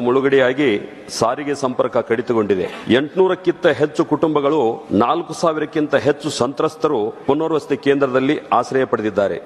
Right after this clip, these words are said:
ಸುಮಾರು ಐದು ಜನರ ಜೀವಹಾನಿಯಾಗಿದೆ. ಹತ್ತಾರು ದನಕರುಗಳು ಸಾವನ್ನಪ್ಪಿವೆ. ನಲವತ್ತಾರು ಸಾವಿರದ ಏಳ್ನೂರ ಹೆಕ್ಟೇರ್ ಹೆಚ್ಚು ಕೃಷಿ ಮತ್ತು ತೋಟಗಾರಿಕೆ ಬೆಳೆಗಳು ಹಾನಿಯಾಗಿವೆ. ರಸ್ತೆ ಮತ್ತು ಸೇತುವೆಗಳು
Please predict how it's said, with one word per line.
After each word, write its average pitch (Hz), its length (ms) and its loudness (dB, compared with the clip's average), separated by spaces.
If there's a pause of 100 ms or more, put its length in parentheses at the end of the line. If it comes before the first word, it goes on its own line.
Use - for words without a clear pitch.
ಸುಮಾರು 135 300 2
ಐದು 147 180 0
ಜನರ 139 300 2
ಜೀವಹಾನಿಯಾಗಿದೆ. 135 760 2 (440)
ಹತ್ತಾರು 131 440 -2
ದನಕರುಗಳು 131 480 0
ಸಾವನ್ನಪ್ಪಿವೆ. 131 680 0 (180)
ನಲವತ್ತಾರು 156 600 0
ಸಾವಿರದ 147 360 0
ಏಳ್ನೂರ 147 480 4
ಹೆಕ್ಟೇರ್ 131 420 0 (180)
ಹೆಚ್ಚು 143 280 0 (340)
ಕೃಷಿ 156 300 4 (360)
ಮತ್ತು 127 180 0
ತೋಟಗಾರಿಕೆ 143 600 2
ಬೆಳೆಗಳು 131 380 2
ಹಾನಿಯಾಗಿವೆ. 131 580 0 (200)
ರಸ್ತೆ 143 360 0
ಮತ್ತು 165 260 -2
ಸೇತುವೆಗಳು 143 580 2